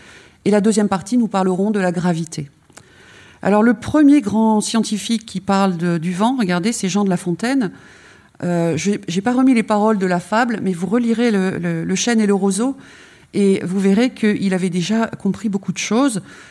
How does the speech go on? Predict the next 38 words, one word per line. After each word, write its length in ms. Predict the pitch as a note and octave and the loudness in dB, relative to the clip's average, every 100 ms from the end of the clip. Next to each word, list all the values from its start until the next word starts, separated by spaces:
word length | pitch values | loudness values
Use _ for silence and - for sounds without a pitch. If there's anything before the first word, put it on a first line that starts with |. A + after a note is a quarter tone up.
| - _ _ | -20 _ _
c'est-à-dire 540 | - G#3 F#3+ F3 B3 A#3+ | -8 -6 -4 -2 -2 0
le 160 | G#3 | 0
problème 420 | G3+ A3 G#3 C#4+ C4 | -2 -2 0 2 2
de 80 | |
ce 160 | G3+ G#3 | 0 -4
chêne 440 | F#3+ - A#3+ B3+ | -4 -2 0 2
face 280 | A3 G3 F#3 | 0 -2 -2
au 80 | F#3+ | -4
vent. 240 | E3 D3+ - | -2 -6 -4
Alors 220 | F3+ E3 | -2 -2
justement, 420 | D#3+ F3 F#3+ G3 | -2 -6 -2 0
moi 140 | F#3+ F3+ | 2 0
j'ai 120 | F3 | 0
mis 180 | F3 F#3 | 0 0
une 140 | - | -4
photo 280 | - F#3+ G3 | -6 -6 -4
de 100 | E3 | -4
chêne 400 | - A#3 D4 E3 - - - - - - | -4 -2 0 -2 -6 -20 -20 -20 -20 -6
pour 160 | F#3 | 0
montrer 320 | F#3 G3 D#4 | 2 2 0
quel 160 | D4+ B3 | 0 0
est 60 | A#3 | 0
ce 100 | A3 | -2
problème. 500 | - G3 F3+ E3+ E3 | -4 -6 -2 -2 -2
Le 180 | G3+ | -2
chêne, 260 | A#3 D#4 D4 | -2 2 0
c'est 140 | - | 0
quoi ? 260 | G3+ F3 D#3+ - _ _ _ | -6 -6 -8 -10 _ _ _
Un 200 | G3 A#3+ | 0 4
arbre, 320 | C#4+ A#3 F#3+ F#3+ | 4 2 -2 -2
c'est 140 | - | -4
quoi ? 260 | - D3 - _ _ _ - - - - - | -10 -12 -12 _ _ _ -20 -20 -20 -20 -10
Ça 160 | - B3 | -4 -4
peut 200 | B3 C4+ | 0 2
être, 300 | C#4+ - A#3+ | 2 0 0
euh, 340 | A3 G#3 G3 - | 2 2 0 -4
symbolisé, 840 | - B3 A#3 A3+ A3 G3+ C4 C#4+ C#4 | -4 -2 0 2 0 0 0 0 -4
simplifié, 800 | - - B3 - A3 - A3+ C#4 | -8 -2 -2 0 -4 -2 -2 -2